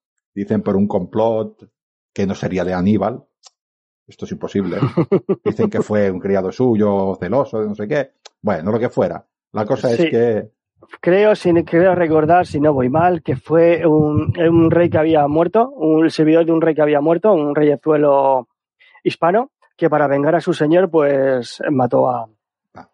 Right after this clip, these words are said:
Speaker 2: mató a
Speaker 1: Bueno.
Speaker 2: Asdrúbal.
Speaker 1: El ma-, el ma-, el mejor beneficiado fue Aníbal, pero no vamos a sospechar de él porque es un tío guay.
Speaker 2: <laughs>
Speaker 1: Para los cartagineses, para los romanos es la bestia, ¿no? La bestia. Pero, pero sí,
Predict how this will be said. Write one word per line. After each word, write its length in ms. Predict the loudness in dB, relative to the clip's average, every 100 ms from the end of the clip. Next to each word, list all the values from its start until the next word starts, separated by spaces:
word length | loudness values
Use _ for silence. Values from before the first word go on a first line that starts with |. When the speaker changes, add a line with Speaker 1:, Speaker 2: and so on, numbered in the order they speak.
| -6
Speaker 2:
mató 300 | -2 2 2
a 500 | 0 -4 -8 -14 -18 _ -8
Speaker 1:
Bueno. 260 | -8 -8 _ _
Speaker 2:
Asdrúbal. 500 | -6 0 0 0 -6 _ _ -6
Speaker 1:
El 200 | -4 -2
ma-, 140 | -4
el 180 | -4 -4
ma-, 180 | -4 -4
el 160 | -6 -4
mejor 760 | -2 2 4 4 0 0 -2
beneficiado 580 | -2 -4 -4 -2 0 0
fue 160 | 0 -2
Aníbal, 420 | 0 0 0 -4 _ _ _
pero 220 | -4 -2
no 80 | -2
vamos 240 | -2 -4 -8
a 40 |
sospechar 440 | -8 -8 -6 -6
de 80 | -2
él 100 | -4
porque 200 | -4 -10
es 60 | -6
un 100 | -6
tío 140 | -4 -6
guay. 280 | -6 -6 _ _ _ _ -8
Speaker 2:
<laughs> 520 | -6 -2 0 0 0
Speaker 1:
Para 140 | -2
los 100 | -2
cartagineses, 640 | -10 -8 -8 -4 -4 -4 -6
para 140 | -6
los 80 | -4
romanos 340 | -2 -2 0
es 220 | -2 -4 -12
la 160 | -4 -4
bestia, 360 | -4 -6 -4
¿no? 120 | -4 -6 -14 _ _
La 200 | -6 -4
bestia. 380 | -4 -6 -10 -10 -4
Pero, 420 | -2 2 0 0
pero 160 | -4 -4
sí, 320 | -4 -4